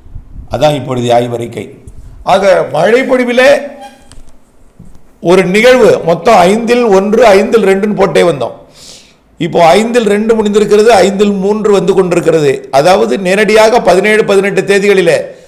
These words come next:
பதினாறு, பதினேழு, பதினெட்டு தேதிகளிலே நேரடியாக வந்த மழைப்பொழிவை கொடுக்காமல், ஆட்டம் போட்டு திரும்பவும் ஒரு வாரம் தாமதத்திற்கு பிறகு வந்தடையும் என்பதில் மாற்றம் இல்லை.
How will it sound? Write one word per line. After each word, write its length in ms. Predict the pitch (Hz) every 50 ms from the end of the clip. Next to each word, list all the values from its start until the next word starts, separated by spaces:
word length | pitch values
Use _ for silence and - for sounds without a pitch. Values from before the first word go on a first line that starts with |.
| - _ _ _ -
பதினாறு, 460 | 151 156 165 202 220 220 226 220 226
பதினேழு, 380 | 175 170 175 190 202 202 202 160
பதினெட்டு 360 | 160 185 185 190 185 175 180
தேதிகளிலே 500 | 143 190 202 196 208 202 196 190 190 170
நேரடியாக 600 | 156 165 185 196 208 196 208 208 208 214 202 214
வந்த 220 | 214 202 190 196
மழைப்பொழிவை 560 | 175 170 175 185 190 - 196 190 - 180 175
கொடுக்காமல், 720 | - 160 165 147 - 170 165 160 160 185 - - - - - - - - - _ _ - - - - _ _ _ _ _ _ _ _
ஆட்டம் 460 | - 127 170 190 - - 220 202 190
போட்டு 460 | 180 208 202 175 - 220 220 226 226 -
திரும்பவும் 720 | 202 196 233 226 233 233 240 233 247 262 262 - - - - - - - _ _
ஒரு 240 | - 135 151 165 160
வாரம் 420 | 175 170 185 202 226 220 220 202
தாமதத்திற்கு 640 | 208 170 180 190 202 190 190 156 151 190 - 156 180
பிறகு 300 | - 196 190 202 208 196
வந்தடையும் 520 | 165 151 160 180 185 180 180 160 180 175
என்பதில் 380 | 165 160 156 147 151 165 170 160
மாற்றம் 400 | 143 135 143 143 - 160 156 151
இல்லை. 560 | 147 147 147 147 156 156 151 131 117 - -